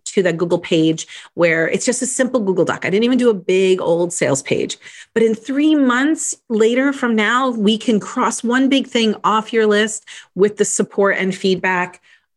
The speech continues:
uh, that you get from a high-touch coaching program. So the bottom line, whether you decide to join a program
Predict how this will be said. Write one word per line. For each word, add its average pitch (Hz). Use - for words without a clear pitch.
uh, 202
that 233
you 269
get 285
from 220
a 214
high-touch 233
coaching 254
program. 170
So -
the 262
bottom 359
line, 214
whether 240
you 311
decide 233
to 208
join 254
a 247
program 208